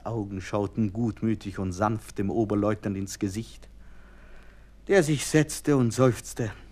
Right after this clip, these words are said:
Warum straft mich Gott mit solchem Rindvieh? Am Morgen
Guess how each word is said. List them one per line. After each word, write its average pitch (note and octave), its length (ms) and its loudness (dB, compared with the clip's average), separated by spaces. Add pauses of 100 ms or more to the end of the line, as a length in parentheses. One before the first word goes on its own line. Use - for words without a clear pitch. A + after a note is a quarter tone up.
(1400)
Warum D#3+ 500 12
straft C#3 680 2
mich B2 260 -6
Gott A#2+ 280 -2
mit G2+ 180 -6
solchem F#2 1000 -6
Rindvieh? F#2 720 -10 (2000)
Am G2+ 220 -8
Morgen F#2+ 420 -10